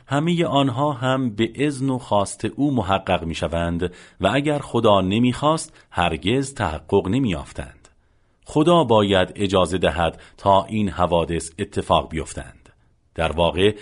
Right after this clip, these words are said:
کسی نمی‌تواند در ملک خدا بی اذن او کاری انجام دهد.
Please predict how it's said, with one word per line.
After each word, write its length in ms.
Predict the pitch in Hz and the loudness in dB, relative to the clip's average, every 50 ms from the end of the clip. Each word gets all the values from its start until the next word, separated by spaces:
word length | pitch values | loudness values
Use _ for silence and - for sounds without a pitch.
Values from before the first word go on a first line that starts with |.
| - - - _ - | -18 -20 -20 _ -8
کسی 360 | - 87 87 - - 113 113 | -4 -2 -2 -2 0 0 0
نمی‌تواند 920 | 110 123 147 160 156 139 - 120 107 101 98 95 92 87 87 82 78 - - - - 87 | 2 0 0 -2 -4 -2 0 2 4 4 4 4 4 2 0 0 -2 -6 -14 -12 -4 0
در 200 | 95 92 90 90 | 2 2 2 2
ملک 480 | 90 92 120 143 151 156 151 - 156 | 0 0 0 0 0 -2 -4 -4 -6
خدا 440 | 143 - - 120 117 120 123 131 131 131 - - - _ | -6 -2 -2 2 2 4 4 2 0 -2 -10 -20 -18 _
بی 300 | - 101 98 95 98 - - | -6 -4 -2 -2 -4 -4 -2
اذن 320 | 101 98 90 80 87 85 | -2 -2 -2 -2 -4 -6
او 440 | 82 80 73 90 90 92 92 92 85 - | -6 -6 -6 -6 -6 -4 -6 -6 -8 -6
کاری 400 | - - 92 117 85 85 80 78 | 0 2 4 4 4 0 -4 -6
انجام 340 | 73 71 69 - 80 71 | -6 -6 -4 -4 -4 -4
دهد. 420 | 65 - - - - - - _ | -4 -10 -14 -14 -14 -18 -20 _